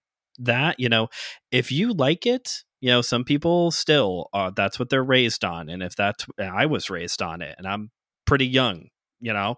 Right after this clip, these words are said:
um, if that's really what you like, and that's what you can read and easily follow, that's, that is good. But from a, like, preaching, teaching standpoint, I think we're kind of past the public proclamation from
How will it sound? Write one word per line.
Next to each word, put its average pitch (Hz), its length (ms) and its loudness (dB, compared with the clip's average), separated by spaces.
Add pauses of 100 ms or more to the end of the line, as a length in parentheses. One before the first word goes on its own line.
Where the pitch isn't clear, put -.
(440)
um, 101 560 0 (1000)
if 120 160 0
that's 127 260 2
really 143 280 4
what 165 260 2
you 180 80 2
like, 147 480 2 (260)
and 113 140 2
that's 107 240 2
what 117 120 0
you 120 120 0
can 120 220 -2
read 113 280 2
and 110 140 2
easily 110 360 2
follow, 117 600 0
that's, - 340 -6 (140)
that 107 180 4
is 127 160 0
good. 104 440 2
But 107 260 4 (720)
from 123 200 4
a, 104 220 4
like, 98 260 2
preaching, 107 360 0
teaching 117 440 -2
standpoint, 101 680 0
I 101 120 4
think 123 300 0
we're 117 320 4
kind 156 320 0
of 160 200 -2 (140)
past - 720 -4
the 113 80 -2
public 123 360 2
proclamation 113 1040 2
from 117 520 0